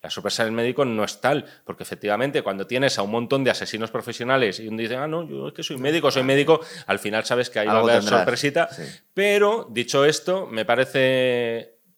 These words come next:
Speaker 1: por lo menos una película, iba a decir, seria, de
Speaker 2: No,
Speaker 1: Depredador.
Speaker 2: pero, pero,
Speaker 1: Yo creo
Speaker 2: pero
Speaker 1: que lo
Speaker 2: y
Speaker 1: pe-,
Speaker 2: acción
Speaker 1: lo
Speaker 2: es solvente, ¿verdad? Es
Speaker 1: Sí, sí,
Speaker 2: entretenida.
Speaker 1: sí. Yo creo que es una película que no molesta. Eso en ningún caso. Que te la, te apetece volverla a ver como la primera y en mi caso como la segunda periódicamente.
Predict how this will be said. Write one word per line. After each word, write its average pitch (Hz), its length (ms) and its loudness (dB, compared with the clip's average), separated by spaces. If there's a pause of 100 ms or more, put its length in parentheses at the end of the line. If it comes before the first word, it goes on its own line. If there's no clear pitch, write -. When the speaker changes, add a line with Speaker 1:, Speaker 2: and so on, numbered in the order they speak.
(120)
Speaker 1:
por 113 140 -2
lo 113 80 0
menos 131 340 -2
una 110 600 -2 (380)
película, 113 360 0
iba 123 100 4
a 120 60 4
decir, 107 240 -2
seria, 104 460 -4 (180)
de 101 160 -2
Speaker 2:
No, 170 60 0
Speaker 1:
Depredador. 113 260 6
Speaker 2:
pero, 123 120 6
pero, 123 140 4
Speaker 1:
Yo 160 120 6
creo 247 120 10
Speaker 2:
pero - 40 4
Speaker 1:
que 214 80 8
lo 180 80 10
Speaker 2:
y - 20 0
Speaker 1:
pe-, 165 140 6
Speaker 2:
acción 151 200 8
Speaker 1:
lo 196 60 6
Speaker 2:
es 226 60 0
solvente, 180 420 4
¿verdad? 127 140 4
Es 165 40 2
Speaker 1:
Sí, 156 80 6
sí, 156 80 8
Speaker 2:
entretenida. 147 460 4
Speaker 1:
sí. 127 80 2
Yo 147 140 4
creo 185 220 6
que 190 420 -2 (100)
es 165 180 -4
una 160 100 2
película 147 340 -2
que 120 100 -2
no 110 100 -4
molesta. 98 580 -8 (400)
Eso 104 500 -4
en 107 100 -6
ningún 104 320 -8
caso. - 420 -10
Que 110 160 -4
te 117 180 0
la, 123 460 0
te 127 60 0
apetece 139 440 -4
volverla 139 480 0
a 127 40 0
ver 135 280 0 (280)
como 123 200 -2
la 117 120 4
primera 123 440 2
y 117 40 -6
en 110 80 -6
mi 107 100 -8
caso 127 240 -6
como 117 160 -4
la 110 100 2
segunda 113 480 -2
periódicamente. 110 760 -4